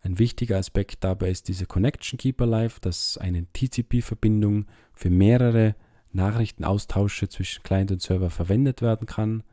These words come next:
Das, äh, Pipelining, das auch mit, äh, H T T P eins Punkt eins, ähm, eingeführt wurde, hat versch-, viele Herausforderungen, die eigentlich in der Praxis dazu geführt haben, dass das Verfahren nicht eingesetzt,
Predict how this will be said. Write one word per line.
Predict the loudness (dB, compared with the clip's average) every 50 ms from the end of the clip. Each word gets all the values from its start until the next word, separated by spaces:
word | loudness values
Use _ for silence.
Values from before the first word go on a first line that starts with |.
| _ _ _ _ _ _ _ _ _ _ _ _ _ _ _ _ _ _ _ _
Das, | 0 0 0 0 -4 -6 -8 -8 -4
äh, | -2 0 0 2 0 0 -2 -6 _ _ _ _ _ _
Pipelining, | 2 2 2 2 0 0 0 2 2 2 0 0
das | -2 -2 -4 -6 -6 -4
auch | -2 0 0 0 0 -2 -2
mit, | -2 -2 -4 -6 -14 -20 _ _ _ -4
äh, | -2 0
H | 0 0 0
T | 0 -2
T | -2 -2
P | 0 0 0 0
eins | 0 -2 -2 0
Punkt | 0 0 0 0 -2 -6 -4
eins, | -2 -2 -2 -2 -4 -8 -8 -10 -14 -18 _ -20 -20 -20 _ -20 -10 -4
ähm, | 0 0 2 2 0 0 0
eingeführt | 2 2 2 2 2 0 0 0 0 2 2
wurde, | 0 2 2 2 0 0
hat | 0 -2 -4 -4
versch-, | -6 -8 -6 -6 -10 -14 -16 -20 -20
viele | -20 -12 0 2 4 6 6 6
Herausforderungen, | 6 6 6 4 4 2 0 0 2 2 4 4 4 4 4 4 4 2 0 -6 -12 -20 -20 -14 -12
die | -10 -4 0
eigentlich | 2 2 4 4 4 2 2 0
in | 0
der | 0 0
Praxis | -2 -2 -2 -2 -4 -6 -4 -4 -4 -2 0
dazu | 0 0 0 -2 -2 -4
geführt | -4 -4 0 0 0 0 0
haben, | -2 0 0 0
dass | 0 0 -2 -2
das | -4 -6 -8 -6
Verfahren | -8 -10 -4 -2 0 0 2 0 0 -2 -4 -10 -18 _ _ _ _ _ 0 6
nicht | 6 6 6 6 0 -8 -14 -16 -18 -12 _ 0
eingesetzt, | 0 2 2 0 0 0 0 0 0 -2 -8 -10 -12 -14 -16